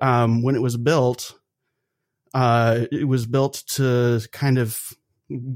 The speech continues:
consume as many people as possible.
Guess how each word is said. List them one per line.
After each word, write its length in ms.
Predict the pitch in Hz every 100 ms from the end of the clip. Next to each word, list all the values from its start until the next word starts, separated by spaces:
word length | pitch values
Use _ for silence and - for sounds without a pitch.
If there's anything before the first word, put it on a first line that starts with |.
| -
consume 580 | - 123 - 151 151 147
as 160 | 127
many 240 | 127 131 127
people 400 | 131 120 117 113
as 80 |
possible. 680 | - 113 107 - 107 - -